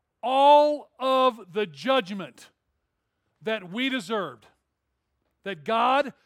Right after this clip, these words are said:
the judge of all, had every right to administer, did not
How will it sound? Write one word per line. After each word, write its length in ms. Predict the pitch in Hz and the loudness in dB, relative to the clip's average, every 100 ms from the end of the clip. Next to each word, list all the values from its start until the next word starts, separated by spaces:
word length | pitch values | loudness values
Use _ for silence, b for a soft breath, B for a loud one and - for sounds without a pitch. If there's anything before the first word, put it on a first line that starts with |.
| _ | _
the 100 | 196 | -10
judge 320 | 165 247 208 | -4 -4 -4
of 100 | 226 | -2
all, 300 | 220 220 226 | 0 2 2
had 260 | 208 208 196 214 | 0 -2 -4 -6
every 420 | 247 277 302 285 | -6 -4 -4 -4
right 420 | 233 240 247 254 _ _ _ _ | -2 -2 -2 -6 _ _ _ _
to 140 | 240 | -6
administer, 760 | 240 214 240 226 - - 147 117 _ _ _ _ _ _ | -6 -4 -6 -6 -10 -14 -18 -20 _ _ _ _ _ _
did 220 | 226 208 | -8 -6
not 520 | 208 240 269 269 269 | -4 -2 0 0 -2